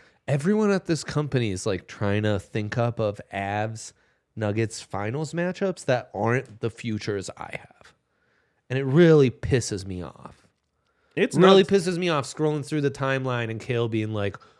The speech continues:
Speaker 1: "Oh, the Cavs would be a fun finals matchup."
Speaker 2: The
Speaker 1: Not if you
Speaker 2: Cavaliers?
Speaker 1: have a Bucks Nuggets future invested. Have some respect, sir.
Speaker 2: Kale, the Cavaliers to the finals?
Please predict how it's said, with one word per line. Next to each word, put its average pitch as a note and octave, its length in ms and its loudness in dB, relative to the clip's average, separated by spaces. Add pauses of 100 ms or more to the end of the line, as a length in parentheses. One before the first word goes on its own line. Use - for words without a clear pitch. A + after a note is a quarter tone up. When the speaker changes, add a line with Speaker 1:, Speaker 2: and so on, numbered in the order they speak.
(140)
Speaker 1:
"Oh, A3 300 6
the D3+ 100 2
Cavs F3+ 400 2
would D3 140 4
be C3+ 140 4
a G#2+ 80 4
fun A2 280 -4
finals G2 460 -4
matchup." G2 380 -12 (340)
Speaker 2:
The C#3 140 0
Speaker 1:
Not A#3 640 4
if C#4+ 200 4
you C#4 180 4
Speaker 2:
Cavaliers? C4 100 4
Speaker 1:
have A3+ 380 6 (120)
a F#3 140 4
Bucks E3 840 4 (300)
Nuggets G#3+ 640 4
future B2 520 0
invested. G#2+ 540 -6
Have F#3+ 180 0
some A3+ 200 0
respect, - 800 0
sir. A#2+ 480 0
Speaker 2:
Kale, F3 220 0
the B2+ 120 -6
Cavaliers F3 960 4
to - 140 -2
the C#3 120 2
finals? A#3 720 2